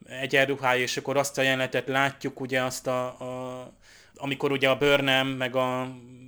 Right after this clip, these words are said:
Filippa Giorgio, az eredeti Filippa Giorgio átmennek oda. Elég messzire megy, ugye <laughs> nyilván, mint minden rajongói elmélet, próbál kihozni valami nagyon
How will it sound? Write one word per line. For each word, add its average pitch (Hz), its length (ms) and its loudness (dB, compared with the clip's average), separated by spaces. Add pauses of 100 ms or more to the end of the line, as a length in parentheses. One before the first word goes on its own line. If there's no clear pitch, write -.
(200)
Filippa 131 420 -2
Giorgio, 131 360 -2
az 120 80 -4
eredeti 123 360 -2
Filippa 123 380 -4
Giorgio 127 360 -6
átmennek 120 600 -4
oda. 131 360 -2 (520)
Elég 156 320 2
messzire 143 380 0
megy, 120 220 0
ugye 117 300 -8
<laughs> 156 120 -6
nyilván, 135 240 -2
mint 127 200 -8
minden 131 240 -2
rajongói 127 480 -2
elmélet, 123 400 -2
próbál 123 380 -2
kihozni 123 340 -6
valami 120 240 -4
nagyon 123 400 -2